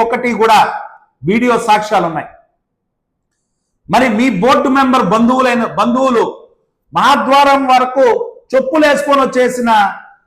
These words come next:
సందర్భం ఒకటి జరిగింది, అది మీకు తెలుసో లేదో. మరి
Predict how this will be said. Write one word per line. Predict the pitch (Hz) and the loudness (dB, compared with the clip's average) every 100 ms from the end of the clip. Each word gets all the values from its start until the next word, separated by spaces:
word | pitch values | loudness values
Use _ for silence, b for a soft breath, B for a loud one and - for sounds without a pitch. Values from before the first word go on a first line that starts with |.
| _ - | _ -2
సందర్భం | 254 277 233 254 247 | 0 2 2 2 2
ఒకటి | 233 240 233 180 | 2 0 -2 0
జరిగింది, | 233 247 233 | 0 0 0
అది | 214 220 | 0 -2
మీకు | 226 240 | -2 0
తెలుసో | 247 262 247 | 0 0 0
లేదో. | 214 180 - _ _ _ _ _ _ _ _ _ _ _ _ _ _ _ _ _ _ _ _ _ _ - | 0 -4 -6 _ _ _ _ _ _ _ _ _ _ _ _ _ _ _ _ _ _ _ _ _ _ -2
మరి | 220 | 0